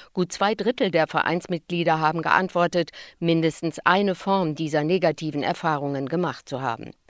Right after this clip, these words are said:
Eine alarmierende Zahl vor dem Hintergrund der positiven Werte, die gemeinhin mit dem Sport verbunden werden. Fair Play, Respekt, Toleranz, Loyalität.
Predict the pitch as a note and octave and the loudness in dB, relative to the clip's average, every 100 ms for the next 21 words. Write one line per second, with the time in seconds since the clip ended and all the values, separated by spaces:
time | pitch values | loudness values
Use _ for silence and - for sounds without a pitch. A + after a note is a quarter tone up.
0 | - - - F#3 F#3 - G3 G#3 A#3+ G#3 | -20 -20 -4 0 4 4 4 4 4 2
1 | E3 C#3+ C3+ - C#3 A#2+ - - - C#3+ | 2 0 -2 2 4 4 0 -12 -6 -4
2 | C3 C#3 E3 D#3+ D3+ D3+ D3 C#3+ - F3+ | -2 0 0 0 0 0 0 0 -2 -4
3 | F#3 D#3+ F3 D#3+ D#3+ F#3 F#3+ - C#3+ D3 | -4 -4 -4 -4 -2 2 0 0 -2 -2
4 | C3+ D3 D3 D3+ D3+ D3 C#3+ C#3 C3+ - | -2 -2 0 0 -2 -2 -2 -2 -6 -4
5 | D3 C3+ - F3 F3 D3 C#3 C3+ B2 G#2+ | -2 -2 0 -2 0 -2 -4 -4 -2 -4
6 | G2 - - _ - A#2 - D#3 D#3 D3+ | -10 -14 -20 _ -4 -4 -2 0 2 0
7 | - A#2+ A#2 - D3+ - - - E3 F3 | -2 -6 -6 -2 -2 -2 -8 -4 0 2
8 | F3+ D3+ B2+ - - D3 B2+ G#2+ A#2 C#3 | 2 0 -2 -8 -6 0 2 0 -4 -4
9 | F3+ - G2+ - | -6 -6 -8 -8